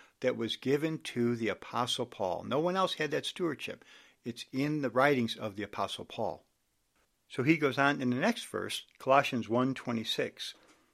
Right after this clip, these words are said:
"The mystery which has been hidden away from the ages and from the generations, but now has been made manifest to his saints." So the word of God was a mystery that was hidden away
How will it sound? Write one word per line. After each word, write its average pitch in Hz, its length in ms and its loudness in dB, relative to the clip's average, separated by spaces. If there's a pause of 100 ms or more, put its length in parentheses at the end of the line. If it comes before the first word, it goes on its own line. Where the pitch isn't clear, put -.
(220)
"The 123 100 4
mystery 131 560 6
which 123 220 0
has 131 140 2
been 113 200 0
hidden 196 460 2
away 127 380 4
from 127 260 0
the - 180 -2
ages 123 560 2
and 113 100 -10
from 156 220 6
the 151 80 2
generations, 117 800 -2
but 120 220 -8
now 147 260 4
has 135 160 -10
been 123 280 2
made 120 260 0
manifest 143 640 0 (260)
to 131 140 -2
his 123 240 0
saints." - 460 -6 (640)
So 147 260 6
the 135 140 4
word 202 340 4
of 190 160 6
God 135 480 4 (240)
was 139 220 4
a 143 80 2
mystery - 720 0 (640)
that 127 120 4
was 123 200 0
hidden 208 420 0
away 156 480 4